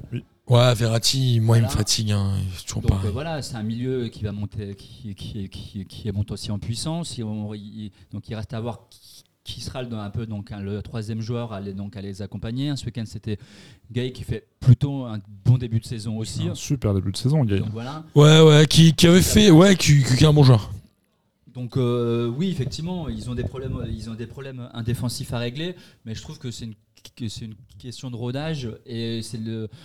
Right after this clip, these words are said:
Speaker 3: c'est le rodage au milieu de terrain qui va faire que ça va s'équilibrer aussi en défense, hein, je pense.
Speaker 2: Au témoin d'un doute, Bernat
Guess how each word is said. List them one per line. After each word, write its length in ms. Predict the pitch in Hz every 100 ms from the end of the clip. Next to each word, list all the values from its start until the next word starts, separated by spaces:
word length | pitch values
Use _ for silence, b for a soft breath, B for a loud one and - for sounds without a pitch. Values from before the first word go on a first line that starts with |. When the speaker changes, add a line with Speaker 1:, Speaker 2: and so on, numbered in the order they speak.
| b
Speaker 3:
c'est 140 | - 113
le 60 |
rodage 540 | 107 123 135 123 - 107
au 80 | 123
milieu 480 | 117 110 117 123 127
de 40 |
terrain 280 | - 139 156
qui 120 | 156
va 140 | 113 107
faire 220 | 131 -
que 100 | 123
ça 160 | 117
va 80 | 113
s'équilibrer 560 | 110 113 120 117 117 123
aussi 340 | - 117 -
en 60 | 117
défense, 380 | 117 - 120 110
hein, 40 |
je 120 | 101
pense. 180 | - 98
Speaker 2:
Au 60 | 170
témoin 260 | 233 254
d'un 140 | 196 165
doute, 200 | 185 -
Bernat 340 | 151 156 170